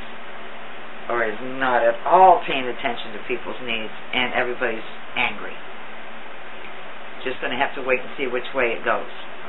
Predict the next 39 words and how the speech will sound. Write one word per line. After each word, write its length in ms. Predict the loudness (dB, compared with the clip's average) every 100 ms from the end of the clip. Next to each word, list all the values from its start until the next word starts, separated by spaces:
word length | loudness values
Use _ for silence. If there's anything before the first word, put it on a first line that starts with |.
| -6
okay? 200 | -6 -6 -6 -6 -6 -6 -6 -6 -6 -6 -6 -4
I 120 | -2 -2
can't 220 | -2 -2 0
tell 100 | 2
you 140 | 2 0
that. 220 | -4 -4 -4 -6 -6 -6 -6 -6 -6 -6 -6 -6 -4
But 100 | -4 -2
just 160 | -2 -2
because 320 | -4 0 0 0
I 80 | -2
see 160 | -4 -4
this 140 | -4 -2 4
life 180 | 4 4
and 160 | -2
death 240 | 4 4 2
and 160 | -4
this 160 | -6 -6 -2
Mars 400 | 0 4 4 4
and, 80 | 0 -4 -4 -4 -6 -4 0
oh, 80 | 0
I 80 | 0
think 140 | -4 -6 0
fires 500 | 6 8 8 6 2
and 320 | -2 -4 -4
war 560 | -2 2 4 6 6 4
and 320 | 0 -4 2
weapons 400 | 6 6 4 -4
and 80 | -2
I, 240 | 0 0 -2 -6 -6 -4
I 160 | -4 -4
say, 80 | 0
"Oh, 160 | 0
this 160 | 0 -2
is 140 | -4 4
horrible." 400 | 8 8 6 -4 -4 -4 0
But 160 | 0 0 -4 -6 -4
it's 160 | -2 0
also 320 | 0 0
a 40 | -2